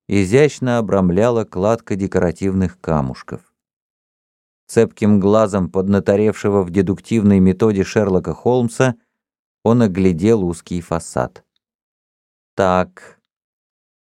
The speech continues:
ни дымка над крышей, ни огонька сквозь шторы. В комнатах сейчас темновато, хоть где-то свет уж зажгли бы.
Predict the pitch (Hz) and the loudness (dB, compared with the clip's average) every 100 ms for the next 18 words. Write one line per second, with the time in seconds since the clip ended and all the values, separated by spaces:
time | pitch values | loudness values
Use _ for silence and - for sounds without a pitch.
0 | - 92 104 87 92 90 85 92 85 73 | -2 2 2 2 2 2 2 0 0 -4
1 | - - 101 156 - - 151 147 - _ | -8 -4 0 0 -2 -2 -2 -2 -10 _
2 | _ _ _ _ _ _ - 82 101 139 | _ _ _ _ _ _ -2 2 4 2
3 | 120 92 85 76 87 101 - - 87 90 | 2 0 0 0 0 0 -2 -4 -4 -4
4 | - - - 78 73 69 - _ _ _ | -8 -8 -2 0 0 -4 -10 _ _ _
5 | _ _ _ _ _ _ _ _ - 151 | _ _ _ _ _ _ _ _ 2 2
6 | 147 139 - 123 - 117 - 113 - - | 2 0 0 -4 -4 -4 0 0 -2 -2
7 | 92 87 80 78 87 113 120 104 - _ | 0 2 2 0 0 0 -2 -6 -8 _
8 | _ _ _ _ _ _ _ _ _ - | _ _ _ _ _ _ _ _ _ -2
9 | 104 85 80 87 110 117 - - 90 107 | -2 0 -4 0 0 0 -6 -4 0 0
10 | - 73 67 73 69 71 78 117 117 | 0 -6 -4 -4 -4 -4 -2 0 -2